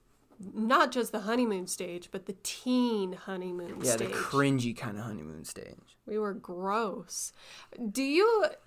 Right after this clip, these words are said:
Speaker 1: <laughs> one of these podcast episodes, we should bring in the good old yearbook.
Speaker 2: Yearbook, dude.
Speaker 1: Ooh.
Speaker 2: Could you imagine if we could find our own texts?
Speaker 1: Ooh, the cringe.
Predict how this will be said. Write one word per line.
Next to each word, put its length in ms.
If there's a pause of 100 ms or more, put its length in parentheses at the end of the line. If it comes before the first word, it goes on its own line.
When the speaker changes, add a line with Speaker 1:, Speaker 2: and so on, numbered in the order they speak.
(300)
Speaker 1:
<laughs> 760
one 220
of 80
these 220
podcast 760
episodes, 680
we 120
should 260
bring 240
in 180
the 100 (160)
good 220
old 340
yearbook. 880 (400)
Speaker 2:
Yearbook, 580
dude. 120
Speaker 1:
Ooh. 320
Speaker 2:
Could 100
you 80
imagine 220
if 80
we 80
could 140
find 220
our 80
own 140
texts? 600
Speaker 1:
Ooh, 440
the 200
cringe. 1120